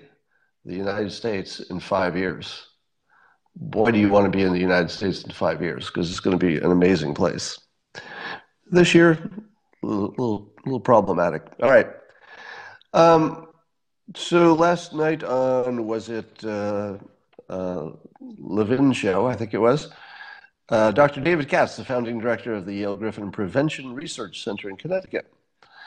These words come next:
He says what I've been saying. So apparently I'm a qualified virologist now, 'cause what I've been saying for months is now being said by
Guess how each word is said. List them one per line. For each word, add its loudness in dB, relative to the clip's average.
He 8
says 6
what 8
I've 6
been 0
saying. -2
So 0
apparently 0
I'm -4
a -6
qualified -8
virologist -6
now, -10
'cause -4
what 0
I've 8
been 4
saying 0
for -2
months 0
is -10
now 2
being -2
said -2
by 0